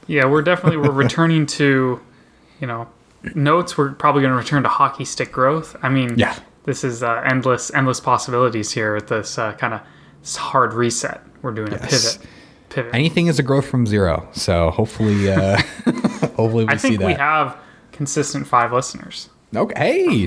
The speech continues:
Speaker 2: hey, we'll, we'll take
Speaker 1: So
Speaker 2: it. And, um, yeah, if any of those five listeners wanna leave feedback on the feedback forum, uh, we would, we would love your thoughts on how this episode goes, this hijacking of, of topic.
Speaker 1: Yes. Uh, anyway,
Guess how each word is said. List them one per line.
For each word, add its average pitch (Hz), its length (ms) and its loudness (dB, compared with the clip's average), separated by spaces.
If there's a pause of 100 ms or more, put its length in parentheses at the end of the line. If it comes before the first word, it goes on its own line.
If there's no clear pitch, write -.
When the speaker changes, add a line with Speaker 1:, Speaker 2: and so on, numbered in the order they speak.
Speaker 2:
hey, 165 200 2
we'll, 131 240 0
we'll 147 140 0
take - 240 0
Speaker 1:
So 107 60 0
Speaker 2:
it. 90 120 2
And, 98 280 4 (420)
um, 92 440 2
yeah, 147 240 2
if 95 180 0
any 120 140 2
of 139 60 2
those 139 160 0
five 123 240 2
listeners 123 260 0
wanna 110 160 2
leave 117 240 2
feedback 117 460 2
on 113 80 4
the 104 80 4
feedback 123 400 0
forum, 160 560 0
uh, 101 200 2
we 104 120 2
would, 101 320 0
we 113 80 4
would 104 100 2
love 104 380 2
your 120 140 2
thoughts 117 440 0
on 95 160 0
how 98 140 2
this 95 160 0
episode 95 340 0
goes, 90 400 -2 (300)
this 92 140 -6
hijacking 95 640 0
of, - 200 -8
of 95 100 -8
topic. - 500 -4 (880)
Speaker 1:
Yes. - 460 -2 (120)
Uh, 135 300 2
anyway, 143 480 2